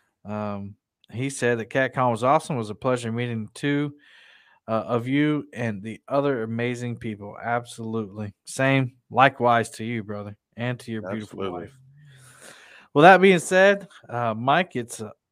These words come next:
Speaker 1: an hour and eight minutes. I'm sure we could
Speaker 2: Yep.
Speaker 1: sit here and talk all night like we normally could.
Speaker 2: Yeah.
Speaker 1: But, uh,
Speaker 2: <laughs>
Speaker 1: we're gonna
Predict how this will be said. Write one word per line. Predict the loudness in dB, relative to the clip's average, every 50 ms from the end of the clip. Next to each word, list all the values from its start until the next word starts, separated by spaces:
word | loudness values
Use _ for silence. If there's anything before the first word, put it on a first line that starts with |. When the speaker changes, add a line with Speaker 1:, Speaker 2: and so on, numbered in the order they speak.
| _ _ _ -14
Speaker 1:
an | -10 -6 -2
hour | 0 2 4 4 4 4 2
and | 2 2
eight | 0 0 -2 -2
minutes. | -2 -4 -4 -4 -6 -10 -10
I'm | -10 -10 -10
sure | -8 -8 -8 -8
we | -8 -8
could | -2 0 0
Speaker 2:
Yep. | 2 0
Speaker 1:
sit | 0 -4
here | -8 -10
and | -10 -8
talk | -6 -6 -6 -6 -8 _
all | -6 -2 -2 0 0 0
night | -2 -2 -2 -4 -4 -8 -14 -20 _ -20 -16 -12
like | -12 -12 -12 -10
we | -10 -10 -10 -10 -12 _ -12
normally | -10 -8 -6 -6 -6 -8 -10 -10
could. | -10 -8 -8 -8 -10 -10 _ _ _ _ _ _ _ _ _ -8
Speaker 2:
Yeah. | -4 -2 -2 -2 -2
Speaker 1:
But, | -2 -2 0 0
uh, | 0 0 0 0 -2 -4 -6 -12 -16 _ _ _ _
Speaker 2:
<laughs> | _ -20 -20 -20 -20 -10
Speaker 1:
we're | -4 -4 -2 0 0
gonna | 0 0 0 -2 -4